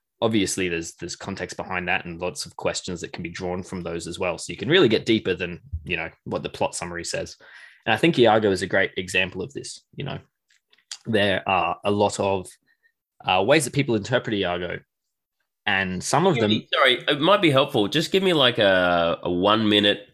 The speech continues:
Speaker 2: l-, summary of Othello.
Speaker 1: Mm, yeah, that's true. I, I was gonna open with this, and then I just got too swept away with Iago. Uh, yeah, so
Speaker 2: <laughs>
Speaker 1: Othello is, Othello is a tragedy in which a, if, if we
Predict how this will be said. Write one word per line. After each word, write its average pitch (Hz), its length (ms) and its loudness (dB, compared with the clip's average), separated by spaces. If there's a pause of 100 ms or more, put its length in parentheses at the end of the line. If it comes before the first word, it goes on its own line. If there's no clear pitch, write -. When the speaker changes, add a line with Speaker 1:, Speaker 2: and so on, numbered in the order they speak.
(520)
Speaker 2:
l-, 95 240 -4
summary 101 580 4
of 90 220 0
Othello. 76 500 -2 (240)
Speaker 1:
Mm, 147 560 4
yeah, 131 160 6
that's 127 180 4
true. - 200 0
I, 120 200 2
I - 120 0
was 139 200 2
gonna 135 180 -4
open 113 200 -6
with 107 100 -8
this, 104 220 -8
and 113 60 -4
then 120 80 0
I 120 40 2
just 110 160 -4
got 107 140 -2
too 117 220 -2
swept - 360 -2
away 107 180 2
with 101 120 -4
Iago. 95 360 -2 (420)
Uh, 123 280 6
yeah, 147 140 8
so 165 180 4
Speaker 2:
<laughs> - 20 6
Speaker 1:
Othello 208 360 6
is, 139 520 2 (500)
Othello 160 340 4
is 107 140 2
a 107 60 -8
tragedy 98 580 -4 (160)
in 107 200 -2
which - 380 -2 (440)
a, 95 440 0 (540)
if, 113 280 -2
if 117 200 -2
we 98 300 0